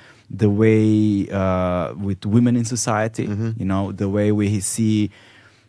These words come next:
Speaker 1: for example, in, uh, as you stated, I, I think, uh, in, in the book here, it says that in the, at the end of the nineteenth century, uh, the, um, the number of people, uh, gender-wise, who were, uh, diagnosed with M S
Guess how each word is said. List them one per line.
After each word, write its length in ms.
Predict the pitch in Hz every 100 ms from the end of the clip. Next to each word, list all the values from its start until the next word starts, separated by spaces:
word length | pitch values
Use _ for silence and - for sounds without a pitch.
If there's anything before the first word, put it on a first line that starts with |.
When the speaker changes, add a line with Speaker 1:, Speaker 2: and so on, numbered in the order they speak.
| -
Speaker 1:
for 160 | - 101
example, 460 | 101 110 107 113 107
in, 200 | 104 98
uh, 220 | 95 92 -
as 220 | 101 90
you 60 |
stated, 680 | 95 110 101 90 - 101 87
I, 120 | 101
I 40 | 98
think, 320 | 104 104 92
uh, 280 | 95 92 90
in, 340 | 95 92 92
in 200 | 87 98
the 60 | 92
book 220 | 92 98
here, 260 | - 101 98
it 100 | 87
says 480 | - 98 92 87 87
that 180 | 90 87 -
in 200 | 95 92
the, 140 | -
at 180 | 95 101
the 120 | 107
end 140 | 117
of 120 | 113 107
the 120 | 107
nineteenth 400 | 101 101 107 95
century, 560 | - 98 - 113 127 - _ _ _
uh, 800 | 92 92 92 92 92 92 92 87
the, 260 | 98 95 95
um, 360 | 90 90 90 - _ _ - -
the 140 | 101
number 280 | 101 110 113
of 160 | 104
people, 460 | - 110 113 117 110 -
uh, 520 | 92 90 90 90 90 - 101 98 95 107
gender-wise, 800 | 92 107 107 110 113 120 110 - - - _
who 160 | - 101 101
were, 280 | 101 98 92
uh, 120 | 95
diagnosed 680 | 95 101 104 104 107 104 98
with 160 | 95 92
M 140 | 101
S 420 | 98 120 - -